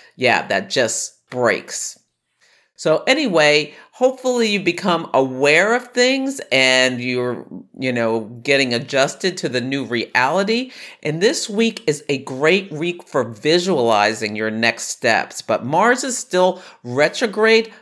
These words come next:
the planet of action and drive and assertion is wobbly. It's not able to do its thing in the best way. So I recommend not taking action quickly, but visualizing how you move forward,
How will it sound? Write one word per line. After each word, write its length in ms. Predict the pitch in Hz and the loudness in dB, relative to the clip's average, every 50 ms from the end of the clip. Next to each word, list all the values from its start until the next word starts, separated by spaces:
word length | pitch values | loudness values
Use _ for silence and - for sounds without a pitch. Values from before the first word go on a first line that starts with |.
| _ _ | _ _
the 100 | - 123 | -6 -6
planet 520 | - - - - 160 156 156 156 151 143 127 | -6 -6 -6 -2 0 0 2 2 2 2 0
of 140 | 110 110 - - _ - | 0 -2 -4 -6 _ 2
action 720 | 147 151 156 - - - - - 208 208 214 233 269 269 - _ - _ _ _ - | 2 2 2 0 -4 -6 -4 -2 -2 -2 -2 -4 -6 -8 -12 _ -20 _ _ _ -4
and 220 | 139 127 127 120 | -2 -2 -2 -2
drive 420 | 120 139 139 143 151 151 156 147 | 0 2 2 4 4 4 4 2
and 120 | 143 123 117 | 0 0 -2
assertion 760 | 113 - - - - 160 143 156 170 - - - 220 220 220 - | -2 -4 -6 -4 -2 0 0 0 0 0 0 0 0 0 0 -2
is 220 | 123 117 117 - | -4 -4 -4 -6
wobbly. 840 | 113 101 120 123 135 147 156 160 156 127 110 98 85 58 60 - - - - - - - - | -8 -6 -2 0 2 4 4 2 2 0 -2 -2 -2 -4 -6 -10 -16 -20 -20 -20 -20 -18 -8
It's 240 | - - 98 95 - | -6 -6 -6 -4 -2
not 280 | 135 139 139 139 135 - - | 0 2 2 2 2 2 2
able 340 | 139 143 147 - 143 139 | 4 4 4 2 0 -2
to 160 | 139 - - 113 | -2 -4 -8 -10
do 320 | 113 - 127 135 143 143 | -8 -6 -4 0 2 2
its 260 | 143 - - - - | 2 0 -2 -6 -8
thing 360 | - - 135 135 139 151 156 | -2 0 2 2 2 2 0
in 260 | - - - 123 127 117 | -4 -4 -2 -2 0 -2
the 80 | 113 | -2
best 500 | 104 98 98 110 117 123 123 - - - | -4 0 2 2 4 4 2 -2 -8 -10
way. 640 | 127 117 - 117 113 120 127 147 170 202 277 277 - - - - _ | -10 -4 0 2 4 4 4 4 4 2 0 -4 -8 -16 -20 -20 _
So 500 | - - - 160 147 147 151 147 - - - | -6 0 2 4 6 6 6 4 4 2 2
I 80 | 147 | 2
recommend 880 | 143 143 147 175 202 220 214 285 214 208 185 180 190 190 180 170 - - | 2 0 0 0 0 2 2 0 0 2 2 2 2 2 2 0 -4 -6
not 360 | 120 131 139 139 160 175 - - | -2 0 2 2 2 0 0 0
taking 380 | - 196 196 220 208 190 - | 0 0 2 2 -2 0 0
action 460 | - 165 165 180 185 - - 170 156 | 2 2 2 0 -2 -4 -6 -6 -6
quickly, 800 | 151 - - 151 131 - - - 135 135 143 156 - 277 233 - _ _ _ _ _ _ _ _ _ _ | -6 -4 -2 -2 -2 -2 -4 -2 0 2 2 2 0 -2 -6 -12 _ _ _ _ _ _ _ _ _ _
but 300 | - 139 131 131 - - - | 2 4 4 4 2 0 -6
visualizing 920 | 117 117 113 143 170 185 202 220 214 202 196 190 185 185 190 190 185 165 | -12 -2 2 4 4 4 4 2 2 2 4 4 4 4 4 2 0 -2
how 240 | 180 160 156 147 151 | -2 0 2 2 2
you 180 | 165 175 196 202 | 2 0 -2 -2
move 220 | 202 202 208 208 | -2 -4 -4 -4
forward, 580 | - - - 156 139 135 143 147 143 143 143 | -6 -2 0 2 4 4 4 4 4 2 2